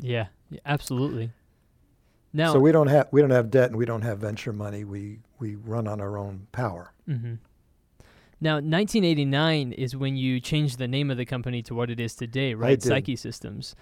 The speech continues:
Speaker 1: Uh,
Speaker 2: Right.
Speaker 1: what, what was kind of behind that, that name change, and did it kind of signify almost a new beginning for you?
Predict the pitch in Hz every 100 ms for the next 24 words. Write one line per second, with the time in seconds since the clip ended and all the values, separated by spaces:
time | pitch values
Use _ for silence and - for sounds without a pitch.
0 | _ 123 135 113 185 175 202 143 202 180
1 | 147 123 147 147 131 131 107 139 139 135
2 | 139 151 - 113 110 123 123 139 139 147
3 | 143 - 151 156 - 147 139 127 - -
4 | - 170 160 151 131 139 147 143 139 120
5 | 127 135 156 156 165